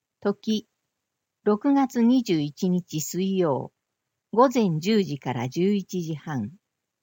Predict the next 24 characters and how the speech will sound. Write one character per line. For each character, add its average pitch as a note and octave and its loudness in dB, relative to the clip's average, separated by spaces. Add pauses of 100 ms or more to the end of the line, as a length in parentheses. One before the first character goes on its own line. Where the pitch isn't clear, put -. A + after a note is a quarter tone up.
(500)
と G3 2
こ G#3 2
ろ、 G3 0 (420)
本 A#3 4
庁 G#3+ 0
公 G3 2
民 E3+ -2
館。 F2+ -16 (1200)
内 G#3 2
容、 F#3 0 (300)
親 B3 4
同 C4 2
士 E3+ -4
の C3 0
情 F#3+ 0
報 G3+ -2
交 D#3+ 0
換、 G#2+ -12 (840)
親 G#3+ 2
子 A#3+ -4 (100)
遊 G#3+ -4
び B2 -8
な C3+ -4
ど。 - -14